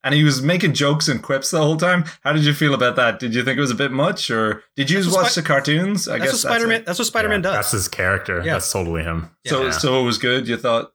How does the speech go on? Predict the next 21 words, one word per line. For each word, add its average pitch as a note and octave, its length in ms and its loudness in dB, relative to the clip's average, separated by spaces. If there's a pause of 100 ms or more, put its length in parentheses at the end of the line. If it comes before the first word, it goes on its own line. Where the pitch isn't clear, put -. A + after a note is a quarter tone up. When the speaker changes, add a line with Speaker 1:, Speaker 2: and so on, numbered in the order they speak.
Speaker 2:
Yeah. A#2+ 280 -2 (420)
Speaker 3:
Yeah. E2 340 -8
Speaker 1:
Cool, B2+ 220 -8
cool. A#2 180 -10
Speaker 3:
It's - 140 -6
him. G#2 280 -2 (1160)
They F#2+ 80 -8
got F#2 240 0
him, F2+ 160 -4
yeah. F#2 380 -2 (1300)
Speaker 2:
Then, D#3 260 -2
uh, C#3 400 0 (320)
one G#3 220 -2
more F#3+ 220 4
they F#3 140 2
showed, G3+ 460 2
uh, C#3+ 340 0 (260)
another B2 280 -8
fucking B2+ 340 -6
samurai A#2 400 -4
game. G#2+ 280 -12